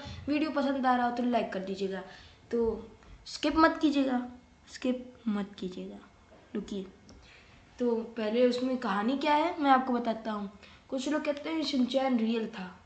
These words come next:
और वो अपने मॉम के साथ shopping करने गया था, तो उसकी वजह से, उसकी mom sale की वजह से, जैसा कि आप लोग को एनिमे में दिख ही जाता है कि वो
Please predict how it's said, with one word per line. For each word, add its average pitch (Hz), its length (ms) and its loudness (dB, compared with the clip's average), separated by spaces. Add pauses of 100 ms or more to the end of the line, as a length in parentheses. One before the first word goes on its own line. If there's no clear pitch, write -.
(520)
और 220 140 -2
वो 233 320 0 (1040)
अपने 254 240 2
मॉम 254 280 8
के 262 100 -2
साथ 285 300 0
shopping 240 460 0
करने 226 240 2
गया 220 180 0
था, 214 160 -4
तो 220 240 0
उसकी 220 260 -4
वजह 254 220 2
से, 254 240 -2 (1000)
उसकी 269 200 -2
mom 254 320 4
sale 262 300 -2
की 269 100 -2
वजह 254 140 4
से, 254 120 -2
जैसा 240 220 2
कि 247 140 -4
आप 240 180 0
लोग 240 120 0
को 247 80 0
एनिमे 233 280 0
में 240 140 0
दिख 220 160 -4
ही 247 120 0
जाता 226 280 -2
है 226 160 0
कि 226 140 -4
वो 220 120 0